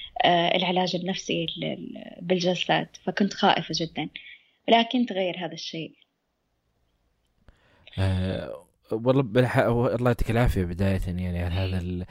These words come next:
Speaker 2: يعني، ال-، ال-، ال-، فكرة المشاركة والرغبة في المشاركة لأي شخص، يعني، آه، مثل، آه، في بعض الأحيان، أحيانًا الشخص يشارك تجربته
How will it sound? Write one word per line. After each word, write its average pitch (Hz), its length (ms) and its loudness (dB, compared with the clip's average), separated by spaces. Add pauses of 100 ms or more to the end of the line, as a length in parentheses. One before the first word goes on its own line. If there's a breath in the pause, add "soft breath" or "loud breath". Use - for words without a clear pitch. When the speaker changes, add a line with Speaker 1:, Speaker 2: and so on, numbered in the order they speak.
(340 loud breath)
Speaker 2:
يعني، 104 500 -4
ال-، 104 200 -2
ال-، 92 240 -6
ال-، 85 460 -8 (760 loud breath)
فكرة - 380 4
المشاركة 107 840 4
والرغبة 98 560 2
في 101 120 4
المشاركة 95 520 -2
لأي 90 220 0
شخص، - 440 -6
يعني، 92 680 -4
آه، 85 240 -10
مثل، 101 520 0 (420 soft breath)
آه، 90 120 -2
في - 160 -4
بعض 113 160 4
الأحيان، 117 380 0
أحيانًا 107 280 -2
الشخص - 280 -6
يشارك 110 260 2
تجربته 101 720 -4